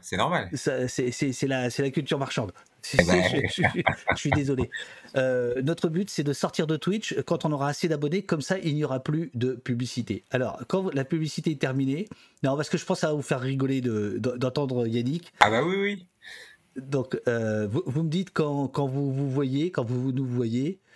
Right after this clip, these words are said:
Speaker 2: Vivement
Speaker 1: Alors,
Speaker 2: que Post
Speaker 1: voilà,
Speaker 2: puisse
Speaker 1: il faut
Speaker 2: se
Speaker 1: que je
Speaker 2: passer de Jeff
Speaker 1: coupe
Speaker 2: Bezos.
Speaker 1: l'autre son.
Speaker 2: Ouais, c'est ça. Oh,
Speaker 1: Voilà.
Speaker 2: le, alors, un petit signe de tête.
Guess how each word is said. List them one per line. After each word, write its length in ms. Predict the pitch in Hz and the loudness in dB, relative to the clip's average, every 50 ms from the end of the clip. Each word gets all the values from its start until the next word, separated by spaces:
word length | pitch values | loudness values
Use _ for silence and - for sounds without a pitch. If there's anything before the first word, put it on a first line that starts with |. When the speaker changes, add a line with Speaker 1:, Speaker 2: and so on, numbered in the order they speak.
| - - - - _ _ _ _ _ _ _ _ - | -20 -20 -20 -20 _ _ _ _ _ _ _ _ -4
Speaker 2:
Vivement 220 | 123 143 156 135 - | -2 2 4 4 4
Speaker 1:
Alors, 100 | 90 90 | 4 4
Speaker 2:
que 60 | 180 | 4
Post 60 | 180 190 | 4 4
Speaker 1:
voilà, 180 | - - - 90 | 4 2 2 2
Speaker 2:
puisse 160 | - - - | 0 -2 0
Speaker 1:
il 40 | - | 0
faut 60 | 151 | 0
Speaker 2:
se 40 | - | 2
Speaker 1:
que 60 | - | 4
je 60 | 135 | 2
Speaker 2:
passer 120 | 139 - 156 | 2 2 2
de 140 | 131 120 107 | 0 -2 0
Jeff 100 | 110 110 | 0 0
Speaker 1:
coupe 120 | 104 95 | 2 2
Speaker 2:
Bezos. 140 | 101 95 160 | 4 4 6
Speaker 1:
l'autre 320 | 165 170 170 - - 151 139 | 4 4 2 0 0 0 0
son. 420 | - - - 156 175 196 226 - - _ _ _ _ _ _ _ _ _ _ - | 2 0 0 0 0 -2 -4 -8 -12 _ _ _ _ _ _ _ _ _ _ -2
Speaker 2:
Ouais, 240 | 110 110 104 - - - | -2 0 -2 -4 -8 -8
c'est 160 | - - 117 | -4 -4 -2
ça. 240 | 101 110 98 - - _ _ | -2 -2 -4 -4 -8 _ _
Oh, 80 | - - | 0 4
Speaker 1:
Voilà. 240 | - 104 101 95 - | 6 6 6 6 2
Speaker 2:
le, 100 | 107 - - _ _ _ _ _ - | -2 -6 -10 _ _ _ _ _ -4
alors, 220 | - 120 120 113 - | -2 -2 -2 0 0
un 80 | - 131 | -2 -2
petit 160 | 156 - 180 | -2 -2 -4
signe 200 | - - 196 185 | -2 -2 0 0
de 100 | 151 175 | 0 0
tête. 420 | 151 - 175 165 185 208 202 - | 0 2 0 0 0 0 -2 -2